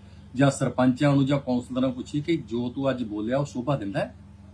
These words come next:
ਰਾਜਨੀਤੀ ਵਿੱਚ ਇਹਨਾਂ ਗੱਲਾਂ ਦੀ ਕਿਤੇ ਥਾਂ ਹੈਗੀ ਆ? ਕੀ ਜੋ ਅੱਜ ਬੋਲ ਕੇ ਤੂੰ ਕੀ ਸਾਬਤ ਕਰਨਾ ਚਾਹੁੰਦਾ ਹੈ? ਰਿਜ਼ਲਟ ਤਾਂ ਇੱਕ ਤਰੀਕ ਤੋਂ ਬਾਅਦ ਚਾਰ ਤਰੀਕ ਨੂੰ ਆ ਜਾਣਾ ਹੈ।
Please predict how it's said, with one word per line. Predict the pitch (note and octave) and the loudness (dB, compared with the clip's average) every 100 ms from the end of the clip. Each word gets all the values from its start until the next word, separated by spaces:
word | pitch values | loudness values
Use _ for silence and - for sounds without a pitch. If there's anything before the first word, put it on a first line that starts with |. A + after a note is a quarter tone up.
| - - - - - G#2 | -20 -20 -20 -20 -16 -6
ਰਾਜਨੀਤੀ | G#2 A2+ C3 C#3+ D#3+ | 0 2 6 6 6
ਵਿੱਚ | D3+ D3 | 4 4
ਇਹਨਾਂ | D#3 D#3+ | 2 2
ਗੱਲਾਂ | C3+ B2+ C#3 | 0 2 2
ਦੀ | |
ਕਿਤੇ | C#3+ D3 | 0 -2
ਥਾਂ | - A2 C3 | -2 0 0
ਹੈਗੀ | A#2 B2+ G3+ | 2 2 0
ਆ? | B3 - - - - - - - - - - - - | -2 -12 -20 -20 -20 -20 -20 -20 -20 -20 -20 -4 2
ਕੀ | F3 | 2
ਜੋ | F3+ F3 | 4 2
ਅੱਜ | D#3+ | 4
ਬੋਲ | D3 D#3 D3+ | 4 4 4
ਕੇ | F3 | 0
ਤੂੰ | F#3+ | -4
ਕੀ | - G#3+ | -4 -4
ਸਾਬਤ | - C#3 A#2 | -2 -2 -2
ਕਰਨਾ | B2 A2+ A2+ | -6 -6 -6
ਚਾਹੁੰਦਾ | A2 G#2+ F#2+ | -6 -8 -10
ਹੈ? | - - - - - - - - - - - - - - - - B2 | -14 -20 -20 -20 -20 -20 -20 -20 -20 -20 -20 -20 -20 -20 -20 -10 -4
ਰਿਜ਼ਲਟ | B2 D3 E3 D#3+ | 2 4 4 4
ਤਾਂ | F#3 F#3 F3 | 0 2 2
ਇੱਕ | D3+ D3 | -2 0
ਤਰੀਕ | E3 E3 | 2 2
ਤੋਂ | E3 | 2
ਬਾਅਦ | E3 D#3+ | 0 2
ਚਾਰ | D3+ C#3+ | 2 2
ਤਰੀਕ | C#3+ D3+ | 2 0
ਨੂੰ | D3+ D3 | 2 2
ਆ | C#3+ | 2
ਜਾਣਾ | D3 C#3+ | 0 0
ਹੈ। | C#3 | -4